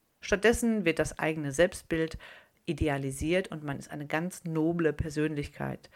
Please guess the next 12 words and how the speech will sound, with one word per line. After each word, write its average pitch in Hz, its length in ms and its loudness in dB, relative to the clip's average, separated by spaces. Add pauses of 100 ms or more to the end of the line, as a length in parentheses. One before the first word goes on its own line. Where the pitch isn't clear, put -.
(340)
der 156 120 4
sich 165 160 -6
gegen, 156 320 -2
gegen 160 400 -2
den 170 240 2
sich 180 160 -2
der 156 180 2
Rest - 380 2
der 156 220 2
Welt 147 240 0
verschworen 135 580 -2
hat. - 240 -10